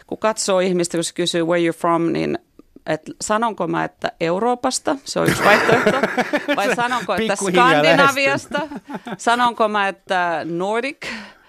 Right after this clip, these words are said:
Speaker 1: vai sanonko mä Suomesta, se, se riippuu ihan siitä tilanteesta, miten haluaa tavallaan niinku
Speaker 2: No missä tilanteessa sä aloitat sanomalla, "I'm from Europe"? Niinkin varovasti.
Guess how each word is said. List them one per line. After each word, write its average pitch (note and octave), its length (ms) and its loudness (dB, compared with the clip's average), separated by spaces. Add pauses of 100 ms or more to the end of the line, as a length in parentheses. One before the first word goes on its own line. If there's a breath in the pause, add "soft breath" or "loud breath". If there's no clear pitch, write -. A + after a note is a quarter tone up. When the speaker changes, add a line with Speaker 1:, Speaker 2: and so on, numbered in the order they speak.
(600 loud breath)
Speaker 1:
vai F3 180 4
sanonko F3 360 -2
mä E3 140 -2
Suomesta, E3+ 680 -2 (100)
se, E3 260 -2 (240)
se F#3 140 -2
riippuu F3+ 460 -2
ihan F#3 260 0
siitä E3+ 340 -2 (200)
tilanteesta, E3 720 0
miten E3 300 0
haluaa D#3 360 2
tavallaan C3 540 0
niinku C3 400 -2 (100)
Speaker 2:
No B2 100 -18
missä F#3 280 -12
tilanteessa A2+ 720 -10
sä G#2+ 140 2
aloitat G#2 500 0
sanomalla, F#2 600 2
"I'm F#2+ 40 -2
from F#2+ 300 0
Europe"? G2 460 0 (540)
Niinkin G#2+ 400 0
varovasti. E2 720 0